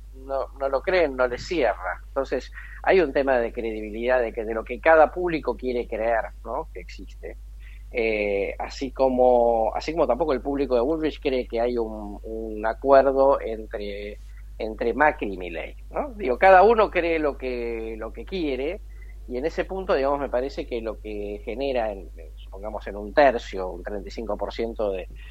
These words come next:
que eventualmente lo vote a Milei, eh, me parece que lo que está generando es una expectativa, independientemente de todo lo demás, porque para ese público Milei es una gran apuesta, ¿no? Digamos, ya estuvieron las dos coaliciones, así estamos, y dicen,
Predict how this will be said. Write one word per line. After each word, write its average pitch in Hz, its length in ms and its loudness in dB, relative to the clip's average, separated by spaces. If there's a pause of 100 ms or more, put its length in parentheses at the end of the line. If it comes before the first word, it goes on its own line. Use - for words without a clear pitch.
(180)
que 117 100 -2
eventualmente 123 680 2
lo 131 160 6
vote 151 560 4
a 107 80 -4
Milei, 143 680 0
eh, 113 500 -4
me 135 140 -2
parece 165 280 0
que 123 120 0
lo 110 220 -4
que 117 100 -10
está - 140 -2
generando 143 380 2
es - 80 -6
una 113 120 -6
expectativa, - 600 2
independientemente 226 880 4
de 127 40 -2
todo 139 160 4
lo 123 100 4
demás, 117 460 -2 (420)
porque 151 280 2
para 156 220 8
ese 202 200 2
público 165 800 0
Milei 151 520 0
es - 160 -8
una 131 140 0
gran 120 220 0
apuesta, - 560 -10
¿no? 214 100 -2
Digamos, 110 400 0
ya 156 80 2
estuvieron 147 400 2
las 131 80 4
dos 160 160 2
coaliciones, 190 600 0 (240)
así 196 260 2
estamos, 247 560 6
y 160 40 -2
dicen, 170 300 -4